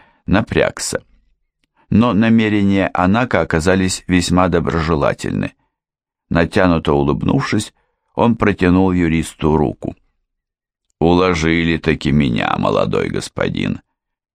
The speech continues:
проворчал он. «Вот уж не думал, что доживу до того дня, когда кто-то сможет сбить меня на земь, словно кеглю». «Это особые приёмы», усмехнулся Освальд и пожал руку гиганта.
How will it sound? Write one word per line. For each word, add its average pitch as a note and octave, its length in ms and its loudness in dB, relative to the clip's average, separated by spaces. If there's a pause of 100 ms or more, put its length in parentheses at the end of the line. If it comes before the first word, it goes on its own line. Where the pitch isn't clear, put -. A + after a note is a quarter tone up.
(140)
проворчал D2+ 600 0
он. G1+ 220 -4 (720)
«Вот F#2 280 0
уж - 200 -6
не G2+ 180 2
думал, F2 420 2
что - 180 -2
доживу F2 460 0
до E2 120 0
того E2 280 2
дня, F2 240 2
когда D#2+ 340 -2
кто-то D#2+ 320 0
сможет D#2 400 0
сбить D2 340 -2
меня D#2 320 2
на F2+ 280 0
земь, D#2 260 -2 (220)
словно E2+ 560 0
кеглю». A#1+ 580 -2 (1120)
«Это D3+ 420 0
особые F2 540 0
приёмы», D2 760 0 (120)
усмехнулся D#2+ 720 -2
Освальд F2+ 560 -2 (280)
и G2+ 120 0
пожал F2+ 560 0
руку D2+ 340 -2
гиганта. B1+ 680 -4